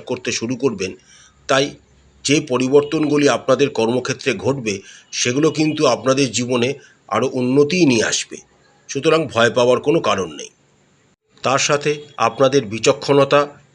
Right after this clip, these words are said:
এবং ঊর্ধ্বতন কর্তৃপক্ষদের সাথে সমন্বয়ের মাধ্যমে আপনারা কর্মক্ষেত্রে ভালো ফলাফলও অর্জন করবেন এবং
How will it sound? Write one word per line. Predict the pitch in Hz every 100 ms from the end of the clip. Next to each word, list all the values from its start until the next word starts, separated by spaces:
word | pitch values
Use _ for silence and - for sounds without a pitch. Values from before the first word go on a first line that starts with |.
| _
এবং | 139 143 110 82 - 117
ঊর্ধ্বতন | 123 123 147 143 147 147
কর্তৃপক্ষদের | 123 120 139 135 143 - 139 139 -
সাথে | 127 139 131
সমন্বয়ের | - 113 127 135 139 139 113
মাধ্যমে | 104 101 120 127 104
আপনারা | - 120 117 104
কর্মক্ষেত্রে | 104 113 110 117 - 123 92
ভালো | 107 104
ফলাফলও | 104 98 117 135 147
অর্জন | 107 113 101 87
করবেন | 85 - - _ _ _ _ _ _ _ -
এবং | 143 139